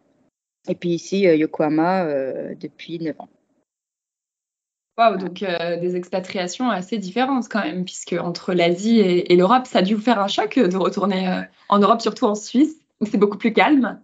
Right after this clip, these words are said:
Speaker 1: Oui, oui, beaucoup plus calme.
Speaker 2: <laughs>
Speaker 1: Et effectivement, après cinq ans de, d'Asie, et puis on est revenu,
Speaker 2: Ouais.
Speaker 1: euh, en Europe avec trois enfants quand même,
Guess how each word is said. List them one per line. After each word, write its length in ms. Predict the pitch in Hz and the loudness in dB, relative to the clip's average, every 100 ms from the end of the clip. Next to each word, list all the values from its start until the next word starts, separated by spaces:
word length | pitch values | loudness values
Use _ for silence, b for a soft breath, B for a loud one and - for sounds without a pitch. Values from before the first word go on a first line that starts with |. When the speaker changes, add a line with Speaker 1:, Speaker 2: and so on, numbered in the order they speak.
| _ _ _ _ _ _ _ | _ _ _ _ _ _ _
Speaker 1:
Oui, 80 | 220 | 0
oui, 160 | 202 190 | 2 0
beaucoup 280 | 202 - 302 | -4 -6 -6
plus 180 | 285 | -8
calme. 400 | 277 262 - 233 | -2 2 4 2
Speaker 2:
<laughs> 40 | 233 | 0
Speaker 1:
Et 100 | 220 | -4
effectivement, 680 | - 247 - 262 254 294 330 | -4 -10 -6 -4 0 2 0
après 260 | 247 - | -2 -4
cinq 280 | 240 294 277 | -10 -10 -8
ans 120 | 285 | -10
de, 240 | 247 254 233 | -8 -8 -6
d'Asie, 480 | 226 233 208 262 370 359 | -6 -8 -12 -14 -8 -6
et 60 | |
puis 200 | 196 - 220 | -6 -10 -8
on 120 | 214 | -6
est 80 | 208 | -4
revenu, 360 | 214 202 233 | -4 -4 -2
Speaker 2:
Ouais. 220 | 208 190 | 0 2
Speaker 1:
euh, 100 | 185 | 2
en 60 | 185 | 2
Europe 300 | 202 196 240 | -2 -4 -2
avec 220 | 190 170 | -4 -6
trois 240 | - 208 202 | -8 -6 -6
enfants 220 | - 359 | -8 -8
quand 80 | 269 | -6
même, 160 | 240 | -6